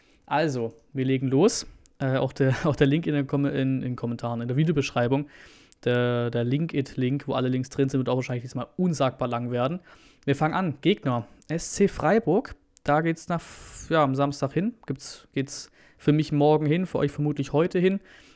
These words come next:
Ja, nachdem ich es hochlade, ich tippe mal auf Samstagmorgen. Ähm, ins neue Stadion. Auch erstes Spiel für uns im neuen Freiburger Stadion. Und ja, was willst du zu Freiburg sagen? Die spielen eine überragende Saison.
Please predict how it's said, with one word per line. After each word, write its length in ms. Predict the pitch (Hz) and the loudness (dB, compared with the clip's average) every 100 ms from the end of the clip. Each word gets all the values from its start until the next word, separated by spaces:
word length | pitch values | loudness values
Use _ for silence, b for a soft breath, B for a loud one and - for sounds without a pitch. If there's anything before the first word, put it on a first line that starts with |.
| B | B
Ja, 80 | 139 | 4
nachdem 140 | 139 | 4
ich 80 | 139 | 2
es 140 | 135 | 0
hochlade, 260 | 165 170 156 | 0 2 0
ich 80 | - | 0
tippe 220 | 156 147 | 0 0
mal 280 | 131 127 127 | 2 -2 -4
auf 160 | - - | -12 -10
Samstagmorgen. 720 | - 131 - 120 120 170 185 B B B B | -6 -6 -6 -4 0 0 -2 B B B B
Ähm, 680 | 135 135 135 139 139 143 143 _ _ _ _ _ - | 6 8 8 4 2 0 -2 _ _ _ _ _ 0
ins 300 | 151 185 - | 0 2 0
neue 200 | 127 135 | 2 2
Stadion. 540 | - 160 170 196 208 _ _ _ - | 0 -2 0 -2 -4 _ _ _ -8
Auch 200 | - 135 | -2 0
erstes 220 | 143 139 | 0 -4
Spiel 160 | - 143 | -2 -2
für 120 | 143 | 0
uns 200 | 143 156 | -2 -2
im 140 | 147 139 | -4 -2
neuen 240 | 139 143 | 0 -2
Freiburger 460 | - 135 135 131 127 | -2 0 0 0 -2
Stadion. 500 | - 127 143 185 175 | -2 -2 0 -2 -4
Und 220 | 165 139 | -6 -2
ja, 120 | 151 | 0
was 200 | 156 147 | 0 -2
willst 160 | 156 151 | -4 -4
du 20 | |
zu 120 | 143 | -8
Freiburg 380 | - 139 135 127 | -2 0 2 -2
sagen? 360 | - 196 190 | -4 -4 -2
Die 80 | 139 | -4
spielen 240 | - 143 139 | -4 -4 -4
eine 60 | |
überragende 460 | - 131 139 139 131 | -4 0 0 2 0
Saison. 380 | 131 147 156 | 0 0 0